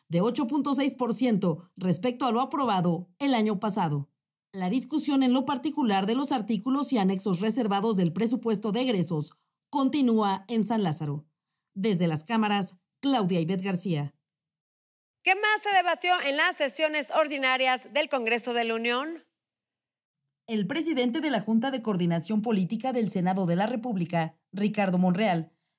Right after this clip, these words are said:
Speaker 1: dirigió un mensaje durante la ceremonia de imposición de insignias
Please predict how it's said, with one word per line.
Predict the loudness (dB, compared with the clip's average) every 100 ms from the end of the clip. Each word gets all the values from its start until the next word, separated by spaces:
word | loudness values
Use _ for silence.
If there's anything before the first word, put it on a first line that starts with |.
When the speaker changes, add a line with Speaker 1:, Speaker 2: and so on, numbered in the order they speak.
| _
Speaker 1:
dirigió | 0 0 2 0
un | 0
mensaje | 0 0 -2 -2
durante | -2 0 0 0
la | 0
ceremonia | 0 0 2 2 2
de |
imposición | 0 0 -2 -4 -4 -2
de | 0
insignias | -2 -2 0 0 0 -2